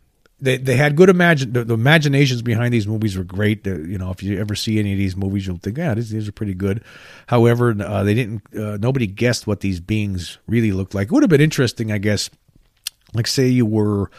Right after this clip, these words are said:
say you were in Roswell in nineteen forty-seven and you saw the, uh, what these beings look like. You were one of the, uh, lucky people that got to see, uh, what these aliens looked like. Um,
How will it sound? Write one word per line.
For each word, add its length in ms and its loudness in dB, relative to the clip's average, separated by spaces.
say 220 2
you 140 2
were 200 4
in 160 2
Roswell 580 0
in 80 -4
nineteen 360 -4
forty-seven 680 -4
and 100 -6
you 120 -4
saw 480 -4
the, 420 -4
uh, 240 -8
what 300 -4
these 220 -4
beings 420 -6
look 160 -6
like. 180 -6
You 100 0
were 160 -2
one 200 -4
of 100 -6
the, 300 -6
uh, 220 -8
lucky 340 0
people 400 -2
that 220 -6
got 180 -4
to 80 -4
see, 500 -2
uh, 300 -6
what 200 -4
these 400 -6
aliens 760 -6
looked 240 -6
like. 320 -8
Um, 520 -10